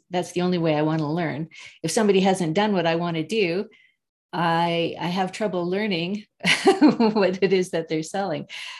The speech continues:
Uh, but I've done it. I was really sick for a long time. And, uh, and through a series of miracles, really, I found this little piece of information that really helped me to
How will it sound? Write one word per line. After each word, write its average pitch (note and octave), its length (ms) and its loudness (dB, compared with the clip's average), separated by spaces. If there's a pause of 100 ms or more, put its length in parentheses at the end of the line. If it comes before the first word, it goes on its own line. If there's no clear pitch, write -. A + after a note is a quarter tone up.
(120)
Uh, F3+ 240 2
but G3+ 140 4
I've A#3 220 6
done D#3+ 240 2
it. G#3 200 0
I E3 140 4
was F3+ 240 0
really G3 220 -2
sick G3+ 260 -8
for G3 100 -10
a F3 80 -4
long E3 220 -2
time. E3 440 -4
And, E3 540 0
uh, D#3 400 -2 (360)
and E3+ 160 -4
through G3+ 160 0
a F#3 80 2
series F3+ 440 0
of D#3+ 300 -2 (100)
miracles, D#3+ 600 -4
really, D#3+ 260 0
I D#3 100 -2
found E3 260 -2
this D#3 200 -6
little G3+ 280 -2
piece A#3 280 -10
of A#3 100 -6
information A#3+ 720 -4
that E3 140 -2
really E3 220 0
helped D#3+ 220 -2
me D3+ 160 0
to D3+ 280 -2